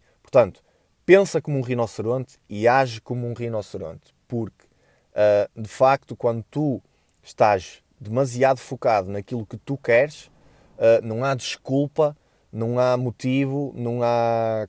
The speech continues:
coisa nenhuma que te aconteça que te consiga distrair, ah, desse teu objetivo, ok? É isto que eu quero que, que tu tires o sumo do podcast, as ideias, a ideia principal ou as ideias principais que eu tiro, que eu quero que tu tires daqui,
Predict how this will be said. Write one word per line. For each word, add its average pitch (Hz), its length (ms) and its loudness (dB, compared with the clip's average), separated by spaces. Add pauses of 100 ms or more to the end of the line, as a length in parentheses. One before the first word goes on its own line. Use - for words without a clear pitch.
coisa 139 340 4
nenhuma 135 440 0
que - 80 -14
te 131 100 0
aconteça 127 720 0 (460)
que - 80 -20
te - 100 -20
consiga 131 460 -4
distrair, 127 640 -2 (120)
ah, 117 220 2
desse 113 300 -2
teu 120 160 4
objetivo, 104 600 -2
ok? 117 360 -2 (340)
É 101 120 -2
isto 131 260 -4
que 143 60 -4
eu 127 40 -2
quero 117 280 0
que, 120 420 -6
que - 100 -20
tu 110 120 -18
tires 117 360 -6
o 107 60 -10
sumo 131 340 -6
do 113 80 -12
podcast, 113 680 -2
as 104 160 -8
ideias, 113 500 -2
a 107 100 -6
ideia 113 380 -2
principal 110 480 -2
ou 107 60 -4
as 104 100 -6
ideias 110 300 -4
principais 107 520 -4
que - 60 -14
eu 101 60 -8
tiro, 107 280 -12
que - 80 -20
eu 196 60 -12
quero 110 200 -2
que - 40 -20
tu 107 100 -18
tires 95 300 -14
daqui, 120 340 -10